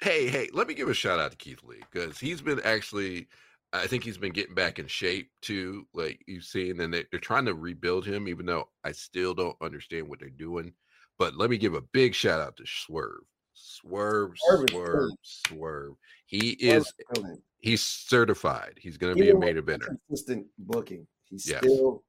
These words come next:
Speaker 2: killing it.
Speaker 1: Yeah. Yeah, he is certified main eventer. They're gonna premiere the big, uh, pressure video on YouTube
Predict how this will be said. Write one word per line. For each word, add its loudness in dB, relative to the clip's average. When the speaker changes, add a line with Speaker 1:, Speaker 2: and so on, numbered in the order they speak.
Speaker 2:
killing -4
it. -20
Speaker 1:
Yeah. -6
Yeah, -8
he -4
is -4
certified 2
main -2
eventer. -4
They're -2
gonna -6
premiere 0
the -8
big, -2
uh, -4
pressure 0
video -2
on -8
YouTube -10